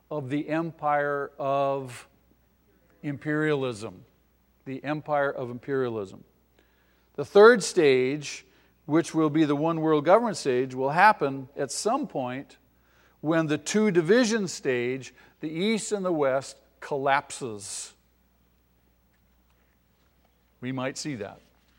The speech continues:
How long that stage lasts, we don't know.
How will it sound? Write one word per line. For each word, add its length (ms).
How 200
long 260
that 180
stage 380
lasts, 480
we 240
don't 220
know. 300